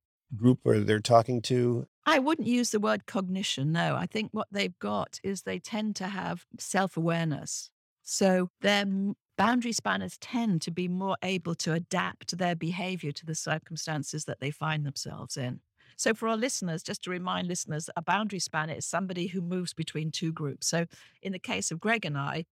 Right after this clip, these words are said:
Speaker 2: or certainly in the case of me and possibly of Greg, moving between silos. You know, in my case, the silo of the practitioner, but it could also be, you know, moving to, as you do, Greg, between one, one discipline and another. And each discipline has its own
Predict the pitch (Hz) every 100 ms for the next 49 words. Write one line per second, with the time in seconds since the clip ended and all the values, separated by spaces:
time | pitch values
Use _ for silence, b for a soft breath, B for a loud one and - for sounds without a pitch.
0 | _ _ - 170 - 190 170 170 - 160
1 | 156 180 165 151 160 - 175 - 160 156
2 | 196 220 180 185 196 190 180 170 - 175
3 | 170 165 165 - - 254 254 151 104 113
4 | - 190 170 165 180 190 - 156 165 -
5 | 151 165 170 160 156 - - - 147 -
6 | 165 185 190 - 254 214 208 - 180 170
7 | 185 185 _ 208 185 202 220 202 190 196
8 | 160 165 190 233 214 165 156 156 165 165
9 | 170 170 - 170 190 196 - 180 185 196
10 | 185 - 175 170 156 - 170 165 175 180
11 | 147 - 180 214 - 202 214 185 - 143
12 | 165 170 175 - - 175 185 185 180